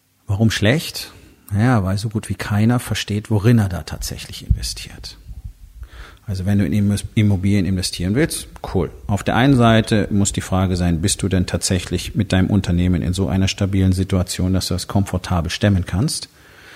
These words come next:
Wenn du das steuerlich alles gut gemacht hast, musst du es eventuell so gar nicht stemmen, weil es sich steuerlich praktisch selbst bezahlt. Aber wie gesagt, das ist nicht das Thema.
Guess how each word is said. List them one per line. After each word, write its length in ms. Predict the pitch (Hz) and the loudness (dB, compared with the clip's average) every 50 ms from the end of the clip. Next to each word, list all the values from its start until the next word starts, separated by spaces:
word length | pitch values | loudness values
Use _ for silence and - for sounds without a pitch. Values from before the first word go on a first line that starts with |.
| - - - - - - - - - - - - - - - - - - _ _ _ 104 | -20 -18 -18 -18 -16 -16 -16 -16 -16 -18 -18 -18 -20 -20 -20 -20 -20 -20 _ _ _ -2
Wenn 220 | 98 95 98 95 | 2 2 2 2
du 100 | 101 98 | 2 0
das 220 | 95 92 87 - | 0 0 -2 -2
steuerlich 580 | - - - - 98 98 98 95 95 92 - - | -2 -2 0 0 0 2 2 2 0 -2 -2 -2
alles 240 | 107 95 92 - - | -4 -4 -4 -4 -2
gut 180 | - 98 - | -2 -2 -2
gemacht 400 | - - 98 85 92 98 - - | -2 -4 -4 -2 -2 -4 -2 0
hast, 520 | - 120 131 135 - - - - - - 127 | 2 2 2 2 2 0 -2 -4 -6 -4 -2
musst 300 | 107 104 101 - - - | 0 0 0 0 -2 -4
du 20 | 104 | -4
es 80 | - | -2
eventuell 640 | - 113 107 110 113 117 113 - 104 104 113 113 113 | -2 -2 2 2 2 2 2 2 2 2 4 4 2
so 180 | 104 110 110 104 | 2 2 0 2
gar 220 | 110 110 107 110 | 2 2 4 4
nicht 160 | 113 113 - | 4 2 0
stemmen, 420 | - - 110 110 117 123 127 123 113 | 0 0 2 4 4 4 4 4 2
weil 260 | 95 87 90 98 101 | 2 2 0 0 0
es 180 | 98 - - | 0 -2 -2
sich 200 | - 95 87 - - - | -2 -2 -2 -2 -4 -4
steuerlich 680 | - - 95 98 98 98 92 92 92 - - - - | -2 0 0 0 2 2 2 0 -2 -4 -8 -12 -8
praktisch 380 | - - - - - - - | -8 -8 -8 -6 -6 -6 -2
selbst 300 | - 101 98 98 - - | 0 0 0 0 -2 -2
bezahlt. 580 | - 123 - - - 120 131 160 170 180 - - | -2 -2 0 2 2 2 4 2 2 0 -4 -6
Aber 140 | 101 92 90 | -6 -4 -2
wie 100 | 95 98 | -2 -2
gesagt, 320 | 104 92 101 98 98 - | -2 -2 -2 -2 -2 -4
das 80 | - 95 | -8 -8
ist 60 | - | -6
nicht 160 | 98 95 - | -8 -6 -6
das 120 | - - - | -6 -8 -4
Thema. 420 | - - 95 107 120 143 175 175 | -2 0 2 2 2 2 2 -2